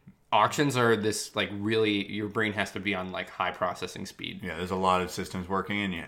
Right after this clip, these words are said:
Speaker 2: and there's a time pressure 'cause the auctioneer can call it at any moment.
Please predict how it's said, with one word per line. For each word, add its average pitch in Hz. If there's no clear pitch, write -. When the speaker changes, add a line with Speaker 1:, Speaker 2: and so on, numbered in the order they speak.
Speaker 2:
and 90
there's 82
a 82
time 78
pressure 76
'cause 73
the 90
auctioneer 80
can 76
call 80
it 73
at 78
any 80
moment. 78